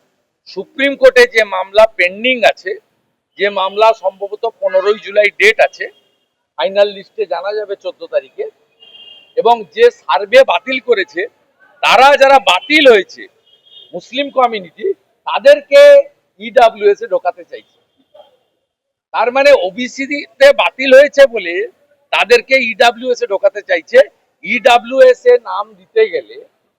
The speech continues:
মূলত জেনারেল ক্যাটাগরির হতে হবে, এটা টেন পার্সেন্ট রিজার্ভেশন, এবং সাথে সাথে বাৎসরিক রোজগার আট লক্ষ টাকার মধ্যে থাকতে হবে,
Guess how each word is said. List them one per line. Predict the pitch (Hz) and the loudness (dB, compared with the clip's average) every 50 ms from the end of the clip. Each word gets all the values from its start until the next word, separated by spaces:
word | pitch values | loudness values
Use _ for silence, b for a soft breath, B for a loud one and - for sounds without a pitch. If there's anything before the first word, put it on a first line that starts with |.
| _ _ _ _ _ - | _ _ _ _ _ -10
মূলত | 170 190 220 220 226 254 240 226 180 | -4 -2 -2 -2 0 -2 -2 -2 -4
জেনারেল | 185 180 180 196 208 208 226 226 220 | -8 -8 -8 -8 -8 -8 -8 -10 -10
ক্যাটাগরির | - 208 196 - 208 202 202 214 208 214 202 | -10 -12 -10 -10 -8 -8 -8 -8 _ -6 -10
হতে | 196 - - 226 | -8 -4 0 0
হবে, | 220 220 220 - - _ _ _ _ _ _ _ _ _ _ _ _ _ _ _ - | 0 0 0 -4 -12 _ _ _ _ _ _ _ _ _ _ _ _ _ _ _ -10
এটা | 143 170 180 | -8 -6 -6
টেন | - 185 185 196 202 | -2 -2 -4 -4 -2
পার্সেন্ট | - 233 226 226 - 233 233 214 | 0 0 0 0 -2 -10 -10 -8
রিজার্ভেশন, | 220 214 226 226 226 226 - - 202 - _ _ _ _ _ _ _ _ _ - | -4 -4 -4 -4 -4 -10 -6 -6 -6 -6 _ _ _ _ _ _ _ _ _ -6
এবং | - 185 208 220 247 254 240 | -2 0 2 2 2 2 0
সাথে | - - - - - - 262 254 | -6 -14 -12 -8 -2 0 0 0
সাথে | - 262 233 - - 156 156 156 165 196 - _ _ _ _ _ _ _ _ _ _ - | 2 0 -4 -4 -4 -14 -14 -12 -12 -14 -14 _ _ _ _ _ _ _ _ _ _ -4
বাৎসরিক | 135 151 170 _ _ - - 214 214 240 247 190 | -4 -4 -4 _ _ -6 -4 -4 -4 -4 -8 -10
রোজগার | 196 175 180 - _ - 220 226 233 | -8 -8 -8 -8 _ -4 -2 -2 -2
আট | 202 180 160 156 _ 180 | -2 -6 -10 -10 _ -6
লক্ষ | 190 196 _ _ - 220 | -6 -6 _ _ -10 -8
টাকার | - 208 202 - 214 214 196 | -8 -8 -8 -8 -10 -12 -10
মধ্যে | 180 165 _ - 220 | -14 -16 _ -12 -10
থাকতে | 220 - 208 - _ - 240 | -6 -4 -6 -4 _ 2 4
হবে, | 233 233 226 247 | 4 4 4 0